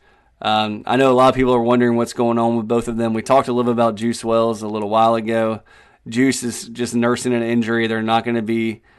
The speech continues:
they're not gonna rush him back. They're gonna be very cautious with it. And with Nick, I just know it's an upper body injury. I don't know exactly what happened. They're keeping it kind of hush-hush.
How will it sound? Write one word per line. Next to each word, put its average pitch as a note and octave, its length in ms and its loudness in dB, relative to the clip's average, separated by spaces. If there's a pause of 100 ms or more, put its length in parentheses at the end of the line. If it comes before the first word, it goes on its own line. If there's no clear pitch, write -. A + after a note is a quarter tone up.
(280)
they're A#2 160 -2
not B2+ 160 4
gonna B2 140 0
rush A#2 340 2
him A2 140 -2
back. A2 320 0
They're A2 100 -6
gonna A2 140 -6
be G#2+ 80 -6
very A2 280 -2
cautious A2 500 -2
with A2+ 200 -4
it. - 260 -6 (460)
And A#2 280 -2
with A#2 160 -4
Nick, E3 520 2 (200)
I A#2+ 140 0
just A#2+ 240 -2
know B2 300 4
it's A#2 180 -2
an A2 100 -6
upper A#2 260 -2
body A#2 360 2
injury. A2+ 460 -2
I - 160 -6
don't A2+ 220 -2
know A2+ 180 -2
exactly A2 380 -4
what G#2 160 -6
happened. A2 480 -2
They're G#2 100 -6
keeping A#2 320 -4
it G#2 80 -6
kind G#2 240 -6
of G2 180 -12 (200)
hush-hush. A2+ 720 -2